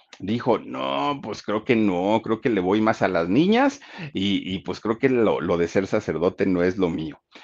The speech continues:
Y estaba otro integrante de nombre Carlos,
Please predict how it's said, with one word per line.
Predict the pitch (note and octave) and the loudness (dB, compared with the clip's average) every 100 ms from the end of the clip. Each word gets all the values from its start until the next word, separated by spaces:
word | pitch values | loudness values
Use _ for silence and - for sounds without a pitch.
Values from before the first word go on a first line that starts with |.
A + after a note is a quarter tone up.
| - _ | -20 _
Y | C3+ | 2
estaba | D3 - E3 F3+ - | 2 4 2 2 2
otro | B2+ E3 D#3+ | 0 0 2
integrante | E3+ D#3+ C3+ B2+ A2 G2+ A2+ | 0 2 0 2 0 0 -2
de | F#2 | -2
nombre | F#2 F2+ F#2+ G#2 | -2 -2 -4 -6
Carlos, | - C#3+ D3 C3 C#2+ - - | 2 4 4 0 -6 -12 -20